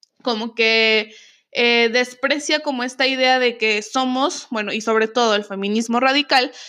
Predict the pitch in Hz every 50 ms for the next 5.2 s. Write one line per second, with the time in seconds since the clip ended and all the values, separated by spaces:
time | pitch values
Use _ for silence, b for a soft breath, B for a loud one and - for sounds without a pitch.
0 | B B _ - 285 285 - 330 320 330 359 381 - 381 349 330 330 320 - -
1 | 277 277 277 285 285 277 254 240 - - 233 233 233 233 233 240 247 254 262 -
2 | 339 311 277 220 196 196 202 214 247 254 226 226 226 - 214 196 - B B B
3 | B B _ - 240 233 226 226 226 208 120 143 226 226 226 226 233 247 247 262
4 | 262 269 285 294 277 - - - - - 254 254 254 254 254 254 254 254 254 254
5 | 254 254 262